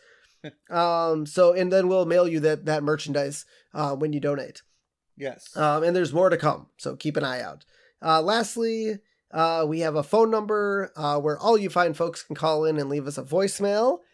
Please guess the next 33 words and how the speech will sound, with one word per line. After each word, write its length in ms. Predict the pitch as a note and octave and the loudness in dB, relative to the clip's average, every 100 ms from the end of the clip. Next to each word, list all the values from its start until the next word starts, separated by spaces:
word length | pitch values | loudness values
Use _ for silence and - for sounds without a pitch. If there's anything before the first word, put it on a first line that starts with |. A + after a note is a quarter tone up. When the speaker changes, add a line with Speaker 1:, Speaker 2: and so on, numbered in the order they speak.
| _ _ | _ _
Speaker 2:
um, 280 | - D#3 D#3 - | 0 2 4 4
or 260 | D#4 A#3 | 4 6
anything 380 | F#3+ E3+ D#3 D3+ | 6 2 0 0
else. 320 | C#3 F3 - | 2 0 -2
Leave 160 | D#3 D3+ | -2 -2
us 120 | D3 | -2
fun 260 | - D3+ D3 | -2 -4 -2
quotes, 680 | D#3+ D#3 D#3 D#3 D3+ D3 D#3 | 0 2 2 2 -2 -4 -4
uh, 480 | C#3+ C#3+ C#3+ D3 C#3+ - - | -4 -4 -6 -6 -8 -14 -8
things 240 | E3 D#3 | -4 -2
you 60 | D#3+ | 0
like 160 | D#3 D#3 | -2 -2
about 300 | D3+ D#3+ D#3 | -2 -2 -2
a 40 | |
podcast, 880 | D3+ D#3 D3 D#3 D3+ D#3 D#3 D3 - - _ - | 0 -2 -2 -2 -2 -2 -4 -6 -14 -20 _ -8
things 260 | D#3+ D3+ D3 | -4 -4 -2
you 80 | |
wanna 240 | D3+ D#3 D3 | -2 -2 -4
change, 540 | - E3 E3 D#3+ D#3 | -4 -4 -2 -2 -2
stuff 200 | D3+ D3+ | -4 -4
like 140 | D#3 D3+ | -4 -2
that. 200 | D3+ D#3 | 0 0
I 100 | E3 | 4
know 300 | F#3 F#3 - _ | 4 2 -6 _
we, 360 | G3+ F#3 F3+ E3 | -12 -10 -10 -12
we, 320 | F3+ G#3 G#3+ F#3 | -8 -6 -6 -6
we 200 | A3 C4+ | -6 -4
accept 280 | A3+ B3+ B3 | 2 2 2
a 160 | F#3+ | -2
lot 240 | G#3 D4 C#4 | 0 0 -2
of 100 | B3+ | -4
forms 400 | B3 D4 G#3 D#3+ | -4 -2 -2 -2
of 200 | D#3 | -4